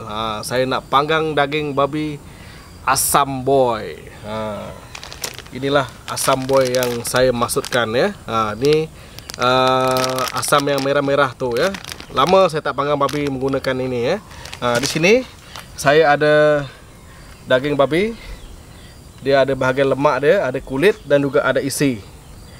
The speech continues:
Bahagian yang paling cantik. Ha. Dan di sini saya punya bahan-bahan, Ajinomoto, garam,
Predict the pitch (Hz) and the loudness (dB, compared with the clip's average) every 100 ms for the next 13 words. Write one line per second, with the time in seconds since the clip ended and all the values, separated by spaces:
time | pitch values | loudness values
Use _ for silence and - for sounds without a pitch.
0 | - - - 127 131 139 135 135 123 131 | -20 -18 -2 0 4 4 2 0 2 0
1 | 135 123 131 127 123 - - - - 113 | 0 0 0 0 -2 -4 -18 -20 -10 -4
2 | 110 104 98 95 - - - - - - | -4 -4 -8 -12 -16 -18 -18 -18 -20 -20
3 | - - 160 175 175 180 180 190 190 190 | -4 4 4 4 -4 -2 0 2 2 0
4 | 170 156 160 156 160 160 156 151 143 151 | 2 2 2 0 4 4 6 4 2 2
5 | 143 139 165 190 - - - - - 127 | 2 4 2 0 -18 -20 -20 -14 -6 -2
6 | 143 139 143 143 156 160 147 135 139 151 | 0 2 2 4 4 4 6 4 4 4
7 | 156 160 160 | 2 -2 -18